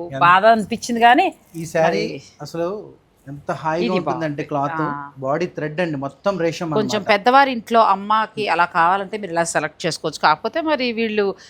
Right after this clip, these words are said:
Speaker 2: సెలెక్ట్ చేసుకునే టైమ్ ఇవ్వాలి మాకు.
Speaker 1: ఇస్తామండి.
Speaker 2: ఇది కూడా చాలా బాగుంది, బ్యూటిఫుల్ శారీ, మొత్తం థ్రెడ్ వీవింగ్, పెద్దవాళ్ళకి చాలా బాగుంటుంది.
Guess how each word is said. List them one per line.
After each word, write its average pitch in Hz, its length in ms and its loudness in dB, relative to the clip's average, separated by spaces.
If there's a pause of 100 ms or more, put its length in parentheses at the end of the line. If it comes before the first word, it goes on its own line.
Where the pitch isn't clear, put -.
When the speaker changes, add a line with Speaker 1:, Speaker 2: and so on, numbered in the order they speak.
(140)
Speaker 2:
సెలెక్ట్ 240 380 0
చేసుకునే 285 240 -2
టైమ్ 247 260 4
ఇవ్వాలి 180 300 2
మాకు. 160 320 -4 (260)
Speaker 1:
ఇస్తామండి. - 960 -8
Speaker 2:
ఇది 214 100 -8
కూడా 233 220 -2 (100)
చాలా 127 200 0
బాగుంది, 131 240 -10
బ్యూటిఫుల్ 202 480 -4
శారీ, 226 400 2 (380)
మొత్తం 277 380 0
థ్రెడ్ 202 340 -2
వీవింగ్, 233 460 -2 (520)
పెద్దవాళ్ళకి 226 460 2
చాలా 131 340 -4
బాగుంటుంది. 117 460 -18